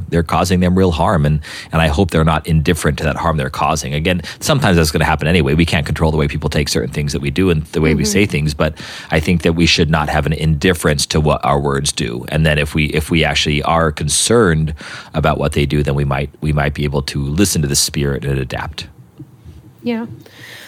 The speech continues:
Speaker 2: We, um, I was, I was at a,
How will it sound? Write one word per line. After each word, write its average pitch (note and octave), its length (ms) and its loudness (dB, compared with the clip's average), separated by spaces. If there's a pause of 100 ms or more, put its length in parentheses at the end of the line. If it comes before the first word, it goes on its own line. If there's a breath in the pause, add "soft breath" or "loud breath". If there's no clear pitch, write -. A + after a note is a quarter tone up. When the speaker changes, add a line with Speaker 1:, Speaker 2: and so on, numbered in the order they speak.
(140 loud breath)
Speaker 2:
We, A#3+ 360 4
um, G#3 600 0 (500 loud breath)
I B3 80 2
was, C4+ 220 0
I C4 80 2
was C#4 160 0
at E4+ 140 4
a, G#3+ 380 2